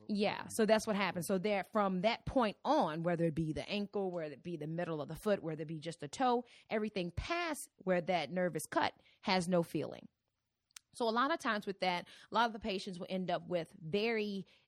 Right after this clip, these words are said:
Speaker 2: they have no feeling in the bottom of their feet, and sometimes not even at the top.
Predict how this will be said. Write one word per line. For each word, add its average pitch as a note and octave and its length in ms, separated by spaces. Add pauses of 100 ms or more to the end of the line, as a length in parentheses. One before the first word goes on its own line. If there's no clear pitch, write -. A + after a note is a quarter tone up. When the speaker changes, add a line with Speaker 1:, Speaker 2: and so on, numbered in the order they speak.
(100)
Speaker 2:
they F#3+ 200
have G3 180
no A3 160
feeling F#3+ 400
in F3 80
the E3 80
bottom E3 280
of D#3+ 140
their D#3 140
feet, - 280
and E3+ 120
sometimes C4 360
not F3 140
even E3 180
at - 120
the E3+ 40
top. E3+ 300